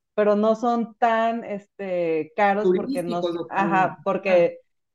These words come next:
Speaker 1: pero que son hermosos y que son, son como, te dan como alternativas de lugares, eh, m-, lindos que necesitas un pre-, que, que no necesariamente necesitas un gran presupuesto. Y una vez me salió Cerdeña como una de las sugerencias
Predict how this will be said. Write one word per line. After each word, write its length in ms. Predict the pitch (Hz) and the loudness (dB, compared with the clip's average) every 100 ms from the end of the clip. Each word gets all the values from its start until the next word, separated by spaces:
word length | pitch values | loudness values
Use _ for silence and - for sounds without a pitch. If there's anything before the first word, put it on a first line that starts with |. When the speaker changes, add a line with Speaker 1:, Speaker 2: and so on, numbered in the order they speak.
| _ _ | _ _
Speaker 1:
pero 220 | - 220 220 | 2 4 4
que 100 | 226 | 2
son 240 | 240 240 | 0 2
hermosos 560 | 277 269 269 247 269 269 | 2 2 0 -2 -6 -6
y 100 | 233 | -12
que 120 | 202 | -10
son, 360 | 202 202 196 - | -8 -6 -8 -12
son 200 | - 214 | -6 0
como, 280 | 214 233 208 | 2 2 2
te 80 | 208 | 4
dan 160 | 196 202 | 2 2
como 200 | 226 220 | 0 0
alternativas 920 | 208 190 180 180 220 214 202 208 202 | 0 -2 -2 -2 0 2 4 2 2
de 100 | 202 | -2
lugares, 440 | 185 185 185 196 - - | 0 0 0 -2 -8 -10
eh, 140 | 240 - _ _ | -10 -12 _ _
m-, 220 | 185 185 - | -4 -4 -2
lindos 680 | 208 233 254 226 220 269 - _ _ _ _ _ _ _ | 0 2 2 2 2 0 -4 _ _ _ _ _ _ _
que 140 | 208 | -4
necesitas 580 | 202 196 180 180 180 185 | -2 -4 -6 -8 -8 -6
un 120 | 190 | -6
pre-, 220 | 175 175 165 | -4 -4 -4
que, 240 | - 185 | -6 -4
que 100 | 190 | 0
no 120 | 196 | 2
necesariamente 560 | 220 214 220 208 202 208 | 2 0 -2 -2 -2 -2
necesitas 320 | 196 190 208 | -4 -6 -6
un 140 | 202 190 | -4 0
gran 220 | 185 180 | 2 2
presupuesto. 640 | 190 185 180 220 220 220 - _ _ - | -4 -8 -6 -4 -4 -8 -10 _ _ 4
Y 440 | 262 277 294 - - | 8 8 8 2 2
una 260 | 226 247 | 8 10
vez 180 | 247 240 | 10 8
me 200 | 226 220 | 6 4
salió 380 | 226 196 185 185 | 4 6 6 6
Cerdeña 560 | 208 196 196 190 190 190 | 4 2 4 2 -2 -2
como 440 | 208 196 180 175 | -4 -2 0 0
una 260 | 175 180 180 | 0 0 0
de 180 | 180 165 | -2 -2
las 200 | 165 165 | -4 -8
sugerencias 680 | 175 196 208 220 214 208 | -8 -2 0 0 -2 -6